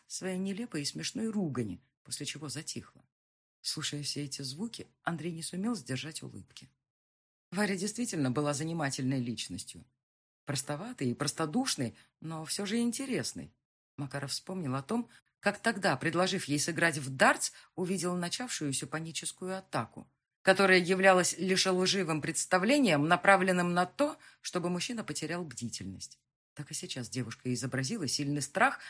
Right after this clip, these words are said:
когда Андрей повел ее к столу, намереваясь на нем грубо трахнуть. Казалось, что Варя до ужаса испугана, но стоило мужчине выйти из комнаты, как она вновь пыталась убежать.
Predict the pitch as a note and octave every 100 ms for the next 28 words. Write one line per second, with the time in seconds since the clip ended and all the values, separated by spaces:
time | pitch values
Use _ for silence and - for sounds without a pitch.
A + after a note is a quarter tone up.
0 | - - D#3+ E3 E3+ F3 C4 F#3 C#3+ D#3+
1 | F3 F#3 F#3 - B3+ B3 C#3 G2+ _ _
2 | _ - D#3 E3 D#3 D3+ A#2+ B2 E3 G3+
3 | G#3 G3 C#3+ A#2+ - - - G2+ - -
4 | - _ _ _ _ - C#3 C3+ B2+ -
5 | C#3 C#3 C#3 C3 F3 C#3+ A#2 A2+ B2+ A#2
6 | - A3 D3 A2+ - _ _ E3 F3+ -
7 | - G3 F#3 F#3 F#3 G3 F3 F#3 F3+ A3
8 | - - C3 - C4+ D4 E3+ B2 - _
9 | _ D3+ D#3 D#3 C3+ F#3 B3+ - B2+ B2
10 | C#3 - C#3+ C3+ - -